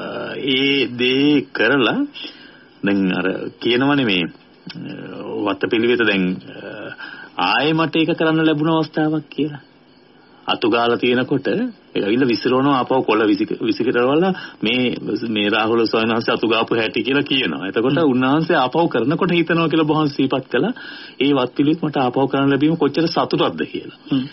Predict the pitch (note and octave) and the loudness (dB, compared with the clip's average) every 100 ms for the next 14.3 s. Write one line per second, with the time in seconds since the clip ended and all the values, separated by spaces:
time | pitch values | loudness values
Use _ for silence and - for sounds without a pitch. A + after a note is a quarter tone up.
0 | - - - B2 D#3 A#2+ F#2 F#2+ G#2 A#2+ | -14 -20 -4 0 2 2 0 0 0 2
1 | F2 E2+ D3+ D#3 A#2 A#2+ D#3 D3+ D3 D3 | 0 -2 0 0 0 2 2 2 2 2
2 | D3 D3 B2+ A2+ G#2 A2+ B2+ C3 A2 F#2+ | 2 4 2 2 0 0 2 2 2 0
3 | A2+ F2 A2 C#3 E3 E3 E3+ F3 F3 E3+ | 0 0 0 2 2 2 2 2 2 0
4 | F3+ F3 F3 E3+ - - - - - B2+ | 0 2 0 -2 -6 -14 -6 -4 -2 2
5 | D3+ B2+ - B2+ - - A2+ G#2 A2+ B2 | 0 0 -6 -8 -8 -4 -2 -2 -2 -2
6 | C#3 D#3 E3 G#2+ A#2+ D3 - F3 E3+ E3+ | 0 0 0 0 0 0 2 0 0 2
7 | F3+ E3+ E3+ E3+ F#3 - - - - - | 2 2 2 2 0 -2 -2 -4 -10 -20
8 | - - - D#3+ C#3+ C#3+ E3+ F#3 D#3 A2+ | -20 -20 -6 0 0 2 2 2 2 2
9 | A#2 A#2 - G3 - - - - - F#3 | -2 0 0 0 -2 -8 -12 -16 -12 -10
10 | D3+ D#3 C#3+ C#3+ - C#3 D3+ D3+ G3 F#3+ | -10 -4 0 0 0 0 0 2 4 4
11 | F3 C#3 B2 D#3+ D4 E2 C3 - - - | 0 -2 0 0 0 -4 -8 -12 -20 -20
12 | - D3 B2+ B2+ B2 B2+ - D#3+ F#3+ F3+ | -6 -2 2 2 2 0 2 4 4 4
13 | E3 E3 E3 D#3+ C#3+ D#3 D#3+ D3+ D3+ A#2+ | 2 2 2 2 2 2 0 0 2 0
14 | - - | -4 -8